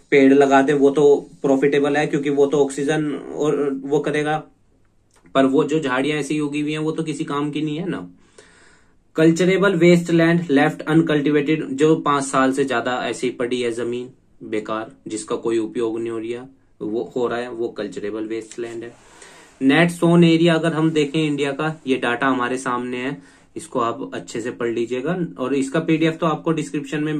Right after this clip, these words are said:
मिल ही जाएगा। तो फॉरेस्ट हमारे यहाँ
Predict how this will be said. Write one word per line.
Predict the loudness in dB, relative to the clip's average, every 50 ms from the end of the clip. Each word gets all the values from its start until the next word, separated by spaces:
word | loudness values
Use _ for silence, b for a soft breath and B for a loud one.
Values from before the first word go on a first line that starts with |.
| -6 -6 -4
मिल | 0 2 2 2 2
ही | 0 -4 -6
जाएगा। | -6 -6 -8 -8 -8 -8 -8 -10 -12 -14 B B B B B B B B B B B B
तो | 2 2
फॉरेस्ट | 4 4 4 6 6 4 2 0 -2 0
हमारे | 2 2 4 4 4 2
यहाँ | 2 2 2 0 0 -4 -8 -12